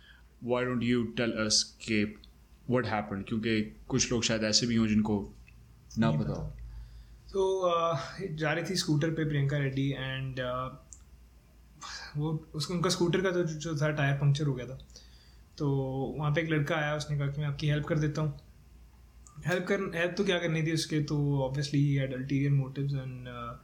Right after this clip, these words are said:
Speaker 2: बस, uh, बदसलूकी कर दी लड़की के साथ and एंड में उस, मतलब, मतलब, चलो, ये तो हो ही गया। उसके बाद जला के ट्रक के पीछे, मतलब, उसकी बॉडी फेंक दी। मैं तो बोल नहीं पा रहा, I don't know what to say even, words नहीं, वर्ड्स नहीं आ रहे जुबान के अंदर। मतलब, कैसे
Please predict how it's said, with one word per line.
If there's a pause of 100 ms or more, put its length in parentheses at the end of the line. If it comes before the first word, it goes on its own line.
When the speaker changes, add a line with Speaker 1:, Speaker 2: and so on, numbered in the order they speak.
(880)
Speaker 2:
बस,
uh,
बदसलूकी
कर
दी
लड़की
के
साथ
and
एंड
में
उस, (140)
मतलब, (540)
मतलब,
चलो,
ये
तो
हो
ही
गया।
उसके
बाद (440)
जला
के (600)
ट्रक
के
पीछे, (320)
मतलब, (160)
उसकी
बॉडी
फेंक
दी।
मैं
तो
बोल
नहीं
पा
रहा,
I
don't
know
what
to
say
even,
words
नहीं,
वर्ड्स
नहीं
आ
रहे
जुबान
के
अंदर।
मतलब,
कैसे